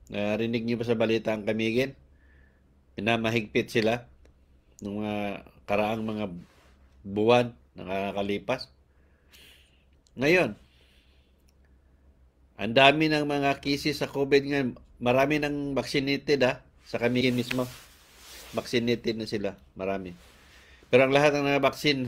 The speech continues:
ka-, vaccine, nakakaroon ng covid positive. Isipin na ninyo yan. Itong July three lang, ha. Alam niyo kung magka-,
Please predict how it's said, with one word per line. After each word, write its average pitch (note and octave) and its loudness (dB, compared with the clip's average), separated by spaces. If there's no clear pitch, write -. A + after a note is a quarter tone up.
ka-, A#2 2
vaccine, A#2+ 2
nakakaroon B2 2
ng A#2+ -6
covid A#2+ 6
positive. G#2+ -2
Isipin B2+ 0
na B2+ 4
ninyo B2 2
yan. G2+ 0
Itong C#3+ 0
July C#3+ 8
three D3 6
lang, D3 4
ha. C3 -2
Alam B2+ 2
niyo C3+ -2
kung B2+ 0
magka-, A#2+ 2